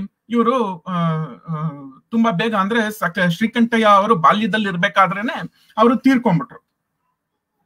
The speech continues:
ಆ, ಅಂದ್ರೆ ಸಕ್-, ಆ, ಶ್ರೀಕಂಠಯ್ಯ ಅವರಿಗೆ ಕೇವಲ ಆರು ವರ್ಷ ಇತ್ತು. ಆ ಕಾ-, ಸಮಯದಲ್ಲಿ ಅವ್ರ ತಂದೆ, ಆ, ಆ, ಮಂಜಯ್ಯ ಅವರು ತೀರ್ಕೊಂಡ್ಬಿಟ್ರು. ಅವರ ತಾಯಿ ಮತ್ತೆ ಅವರ ತಾಯಿ, ಆ, ಆ,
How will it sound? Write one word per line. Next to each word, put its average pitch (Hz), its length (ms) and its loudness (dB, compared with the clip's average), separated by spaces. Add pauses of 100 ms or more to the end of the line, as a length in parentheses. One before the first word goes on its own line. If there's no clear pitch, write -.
(760)
ಆ, 269 240 4
ಅಂದ್ರೆ 269 480 0
ಸಕ್-, 247 360 -6
ಆ, 208 140 -6
ಶ್ರೀಕಂಠಯ್ಯ 277 640 0
ಅವರಿಗೆ 262 380 2
ಕೇವಲ 247 400 2
ಆರು 233 360 4
ವರ್ಷ 226 260 0 (100)
ಇತ್ತು. 208 300 -4
ಆ 214 260 0
ಕಾ-, - 580 -2
ಸಮಯದಲ್ಲಿ 233 480 2
ಅವ್ರ 202 160 0
ತಂದೆ, 214 600 0 (280)
ಆ, 196 60 -4 (540)
ಆ, - 100 -18 (520)
ಮಂಜಯ್ಯ 226 640 4
ಅವರು 196 240 2
ತೀರ್ಕೊಂಡ್ಬಿಟ್ರು. 233 680 0 (600)
ಅವರ 233 200 2
ತಾಯಿ 277 720 2
ಮತ್ತೆ 247 320 -2
ಅವರ 254 260 0 (160)
ತಾಯಿ, 254 480 -2 (220)
ಆ, 185 400 -2
ಆ, 160 520 -6